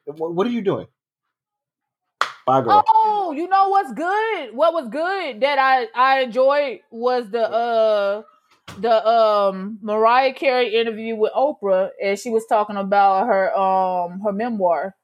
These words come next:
Speaker 2: I enjoyed that.
Speaker 1: I did not watch that,
Speaker 2: Yeah,
Speaker 1: but
Speaker 2: Mariah
Speaker 1: enlighten us.
Speaker 2: Yeah, Mariah is one of the realest females I know.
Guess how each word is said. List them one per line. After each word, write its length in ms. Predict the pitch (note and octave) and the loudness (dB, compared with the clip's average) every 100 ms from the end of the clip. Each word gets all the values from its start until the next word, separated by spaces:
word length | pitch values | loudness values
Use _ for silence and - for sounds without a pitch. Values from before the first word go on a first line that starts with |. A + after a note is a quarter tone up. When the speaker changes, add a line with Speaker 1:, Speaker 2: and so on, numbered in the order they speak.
| _ _ | _ _
Speaker 2:
I 320 | G#3 G3+ G3+ F#3+ | 0 4 4 2
enjoyed 420 | G3 A3 A#3 F#3 | 0 0 0 0
that. 240 | E3+ E3 - _ _ _ _ _ _ _ _ _ - _ | -2 -4 -8 _ _ _ _ _ _ _ _ _ -20 _
Speaker 1:
I 120 | G#2+ | -6
did 140 | G#2 G2+ | -6 -6
not 200 | G2+ - | -6 -6
watch 300 | G#2 F#2+ - | -6 -6 -6
that, 220 | F#2+ E3+ | -6 -2
Speaker 2:
Yeah, 280 | A3 G#3+ G#3 | 2 2 2
Speaker 1:
but 180 | G3+ G3 | 0 -2
Speaker 2:
Mariah 420 | G3 G#3+ A#3+ A#3+ | -2 0 0 2
Speaker 1:
enlighten 480 | D3+ C#3+ G#3 - G#2+ | 2 4 2 0 -2
us. 400 | F2 - - - | -2 -2 -4 -4
Speaker 2:
Yeah, 300 | F4 F#4 C#4+ | -2 2 2
Mariah 680 | B3 D4 F#4 A4 A4 F#4+ F#4 | 0 2 4 4 0 -2 -4
is 140 | D#4+ _ _ _ _ _ _ _ | -6 _ _ _ _ _ _ _
one 220 | C#4+ F4 | 0 0
of 100 | F4 | 2
the 100 | C#4+ | 0
realest 360 | D4+ F4+ F4+ F4 _ | 0 -4 -6 -10 _
females 600 | F#4 F4 F4 E4+ E4 E4 - | -12 -6 0 2 2 0 -2
I 220 | D4 D#4+ | 0 0
know. 440 | C4 F#3+ F3 F3 | -2 -2 -4 -10